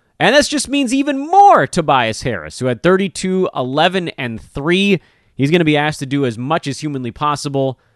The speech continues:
and we're fine with that. Old man squad, king of the universe. Tyrese Maxey played forty-three minutes. You can keep s-, running him out there. Seth Curry, Andre Drummond, those are the guys you can feel safe starting.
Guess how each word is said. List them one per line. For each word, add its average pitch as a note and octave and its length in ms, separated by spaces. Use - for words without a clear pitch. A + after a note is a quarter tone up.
and B2 180
we're D3 120
fine F2+ 280
with F2 120
that. G#2 240
Old G2 200
man G#2 200
squad, G#2 380
king B2 180
of G2+ 60
the G2+ 80
universe. B2+ 440
Tyrese F3+ 320
Maxey F3 380
played E3 220
forty-three E3+ 560
minutes. D#3+ 340
You D3+ 80
can C3+ 80
keep - 220
s-, - 200
running D3 460
him E3 120
out D3+ 180
there. D3 240
Seth - 280
Curry, C#3 320
Andre B2 280
Drummond, A#2 380
those A2 140
are G2+ 60
the G#2 60
guys G2 320
you F#2+ 80
can F#2+ 100
feel G2 220
safe F#2+ 280
starting. D3 560